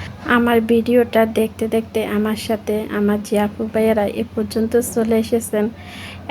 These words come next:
এখন পর্যন্ত একটা লাইক দেওয়া হয়নি, একটা লাইক দিয়ে দিতে পারেন। আমার ভিডিওগুলো দেখেন, এখন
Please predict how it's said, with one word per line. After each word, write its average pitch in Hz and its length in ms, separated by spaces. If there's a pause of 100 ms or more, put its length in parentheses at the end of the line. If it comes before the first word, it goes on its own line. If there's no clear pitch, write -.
এখন 214 200 (100)
পর্যন্ত 226 340 (140)
একটা - 160 (120)
লাইক 208 200 (100)
দেওয়া 233 240
হয়নি, 226 300 (260)
একটা 208 180 (120)
লাইক 202 200 (100)
দিয়ে 190 140
দিতে 185 300 (100)
পারেন। 196 260 (680)
আমার 220 200 (100)
ভিডিওগুলো 233 520 (160)
দেখেন, 233 280 (200)
এখন 214 200